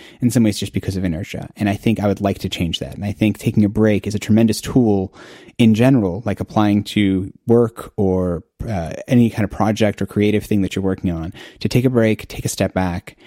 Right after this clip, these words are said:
And I I think when you come back to something after a bit, a time away, you have a better perspective about what makes it good, what are changes you could make, and what are things that you can do, um, to make it better.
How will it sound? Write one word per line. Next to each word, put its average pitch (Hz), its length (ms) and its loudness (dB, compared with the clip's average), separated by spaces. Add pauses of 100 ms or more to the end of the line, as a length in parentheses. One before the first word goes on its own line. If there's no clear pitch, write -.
(180)
And 110 100 2
I 98 40 0 (100)
I 113 60 -2
think 131 340 2
when 113 180 4
you 104 100 2
come 101 220 -2
back 101 260 0
to - 80 -8
something 92 580 -6
after 104 260 0
a 98 40 2
bit, 98 280 0
a 107 60 -2
time 110 280 0
away, 104 460 2 (420)
you 123 180 2
have 113 240 2
a 110 40 2
better 104 200 0
perspective 95 500 -4
about 90 340 -4
what 110 140 2
makes 101 240 -4
it - 100 -14
good, 156 380 4
what 113 120 2
are 95 40 -2
changes 113 360 2
you 107 80 0
could 104 160 0
make, 95 400 0
and 107 100 0
what 101 100 2
are 98 60 -2
things 110 320 2
that - 140 -8
you 104 80 2
can 95 200 2
do, 98 480 2 (420)
um, 95 220 0
to - 120 -2
make 92 140 0
it 87 100 -6
better. - 300 -8